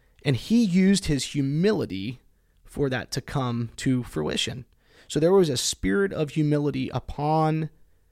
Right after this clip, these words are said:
Moses. And for God's mission to come about, that spirit of humility needed to come upon the team that Moses was going to build.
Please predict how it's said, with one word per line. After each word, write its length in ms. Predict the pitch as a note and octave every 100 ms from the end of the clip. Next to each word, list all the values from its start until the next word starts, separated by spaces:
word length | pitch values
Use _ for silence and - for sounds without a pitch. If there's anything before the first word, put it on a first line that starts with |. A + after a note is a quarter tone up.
| - _ _ _ -
Moses. 720 | C#3 C3+ B2+ A2 G#2 - - - _ _ _
And 180 | C#3 C3
for 140 | C#3
God's 460 | B2 C#3+ D#3+ F#3 D3+
mission 580 | D3+ D#3+ - D#3 D#3 D#3
to 140 | -
come 260 | - D#3 E3+
about, 600 | D3+ B2+ A2+ A2+ - - - _
that 280 | B2+ C#3 -
spirit 500 | - - E3 E3+ D#3
of 100 | D3+
humility 680 | D#3 D3+ D3+ C#3 C3+ C3 B2+
needed 420 | A#2+ C3+ D#3 D3+
to 60 | C#3
come 240 | - C#3+
upon 600 | C3 - C#3+ B2+ A#2 A#2 - _ _ _ _ -
the 120 | C3+
team 360 | - D#3 D#3 C3+
that 140 | -
Moses 480 | B2+ B2 B2 B2 -
was 120 | A#2+
going 280 | C3 A2+ A2+
to 80 | B2
build. 320 | F#2+ B1+